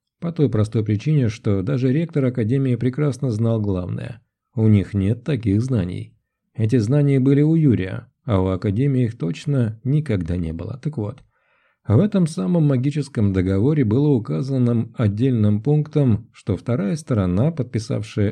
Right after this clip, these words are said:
этот договор, также обязуется его выполнить, как и обучить оплатившего обучение всему тому,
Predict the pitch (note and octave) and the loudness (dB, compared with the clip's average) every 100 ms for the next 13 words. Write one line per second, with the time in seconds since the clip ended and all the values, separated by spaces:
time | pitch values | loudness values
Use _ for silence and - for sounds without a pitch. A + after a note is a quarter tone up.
0 | - A2+ G2+ F#2 F#2 G2+ C3+ D#3 A2 - | -2 -4 -4 -2 -2 0 0 0 -2 -8
1 | _ _ - F#3+ D#3+ F#2+ F#2 F2 F#2 F2+ | _ _ -6 -4 -2 -2 -2 -2 -2 0
2 | G#2 D#3+ D#3+ C3+ F2+ F#2 F#2+ F3 - F#2+ | 0 0 0 0 0 0 0 0 -2 -4
3 | F#2+ - _ _ _ _ - G2+ G#2 F#2+ | -6 -12 _ _ _ _ -2 0 2 0
4 | G2 F#2+ - E3 E3 A2 G#2 G#2 F3 D3 | 0 -2 0 -2 0 -4 -4 -4 -6 -4
5 | C3 A#2 F#2+ G2 - C3 B2 A2+ G#2 - | -2 0 0 -2 -2 0 2 2 0 -4
6 | _ _ - C#3 B2+ A#2+ G#2+ F#2+ F#2 D3+ | _ _ -4 2 4 2 0 -2 0 2
7 | D#3 - | 0 0